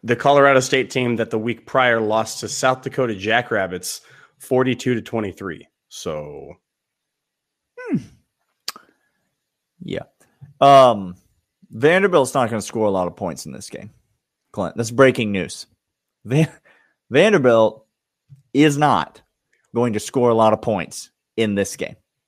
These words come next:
Speaker 1: We're gonna give you our official predictions tomorrow.
Speaker 2: Uh-huh.
Speaker 1: Um, but just so you know, th-, we got a couple locks, I could tell you right now. There are a couple locks in this game
Speaker 2: I'm
Speaker 1: right
Speaker 2: going
Speaker 1: now.
Speaker 2: double lock in this game.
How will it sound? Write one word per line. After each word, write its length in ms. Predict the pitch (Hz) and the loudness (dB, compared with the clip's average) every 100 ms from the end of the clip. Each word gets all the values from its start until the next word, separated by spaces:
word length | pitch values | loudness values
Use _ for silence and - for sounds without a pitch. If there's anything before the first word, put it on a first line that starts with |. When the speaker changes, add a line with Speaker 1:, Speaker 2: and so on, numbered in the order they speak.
| _ | _
Speaker 1:
We're 80 | 139 | 0
gonna 120 | 190 | 2
give 120 | 160 139 | 4 4
you 80 | |
our 80 | 123 | 4
official 360 | 113 135 131 123 | 2 0 -2 -4
predictions 680 | - 101 107 - 101 95 - | -6 -6 -6 -6 -8 -10 -12
tomorrow. 760 | 95 90 90 87 76 69 69 - _ _ _ _ | -10 -6 -6 -6 -8 -12 -16 -20 _ _ _ _
Speaker 2:
Uh-huh. 380 | 92 98 101 92 | -6 0 2 2
Speaker 1:
Um, 320 | 85 76 71 - - | 0 -6 -12 -16 -4
but 120 | 113 | 0
just 160 | 139 135 | 2 4
so 80 | 143 | 4
you 140 | 131 | 6
know, 400 | 139 127 110 - - _ - | 6 4 2 -2 -18 _ -18
th-, 140 | 90 | -10
we 140 | 104 | -6
got 140 | 107 107 | -2 -2
a 40 | |
couple 240 | 107 107 98 | -2 -4 -4
locks, 380 | 95 90 - 98 | -4 -6 -8 -10
I 60 | |
could 120 | 90 87 | -10 -10
tell 140 | 95 | -8
you 300 | 87 87 87 _ _ _ | -6 -8 -12 _ _ _
right 240 | - 107 95 | -2 -2 -2
now. 320 | 82 65 - _ _ _ _ | -6 -8 -16 _ _ _ _
There 160 | 117 101 | 0 0
are 40 | |
a 40 | 85 | 2
couple 260 | 135 120 | 0 2
locks 280 | 101 95 - | 0 -2 -4
in 80 | 95 | -8
this 120 | 87 | -8
game 360 | - 80 73 80 _ _ _ _ - | -8 -10 -12 -18 _ _ _ _ -8
Speaker 2:
I'm 100 | 123 | 0
Speaker 1:
right 80 | 139 | 2
Speaker 2:
going 100 | 120 | 4
Speaker 1:
now. 40 | 120 | 2
Speaker 2:
double 200 | 113 110 | 4 2
lock 220 | 95 90 | 2 0
in 100 | 95 | -6
this 160 | 95 - | -8 -8
game. 180 | - | -10